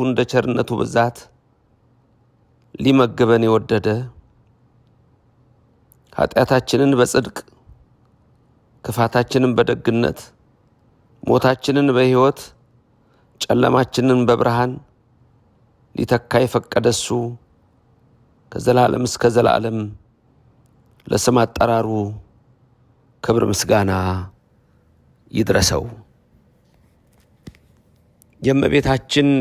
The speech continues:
የድንግል ማርያም ምልጃዋ፣ የመላእክት ጥበቃ፣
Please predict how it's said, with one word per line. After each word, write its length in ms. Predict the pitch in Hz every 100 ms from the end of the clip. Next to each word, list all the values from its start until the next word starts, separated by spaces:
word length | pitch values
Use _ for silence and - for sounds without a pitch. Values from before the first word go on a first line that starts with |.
| - - _
የድንግል 380 | 135 131 131 123
ማርያም 380 | 127 123 123 123 120 -
ምልጃዋ፣ 440 | 113 123 110 120 123 131 139 123 _ _ _ _ _ _ _ _ _ _ _ _
የመላእክት 560 | 117 131 139 147 151 - -
ጥበቃ፣ 400 | - 110 117 -